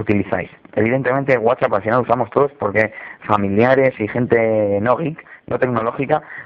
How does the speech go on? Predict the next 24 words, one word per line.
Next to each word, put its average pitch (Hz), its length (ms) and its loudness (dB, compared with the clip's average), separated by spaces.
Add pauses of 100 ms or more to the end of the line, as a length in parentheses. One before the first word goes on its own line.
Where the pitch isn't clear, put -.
pues 110 140 -4
utiliza 110 340 0
este 110 180 2
tipo 107 340 2
de, 98 720 -4
este 98 180 -2
programa, 107 280 2
vamos. 104 240 0 (560)
Y 110 100 -2
yo 107 100 4
el 113 60 0
primero, 107 340 0
y 95 260 -4
me 101 160 2
gusta 110 300 0
porque, 101 440 -2
mm, 98 220 -4 (260)
sé - 100 -2
que 117 140 -2
lo 110 120 0
tiene 113 280 0
la 104 100 2
gente, 107 320 -2
¿no? 151 160 0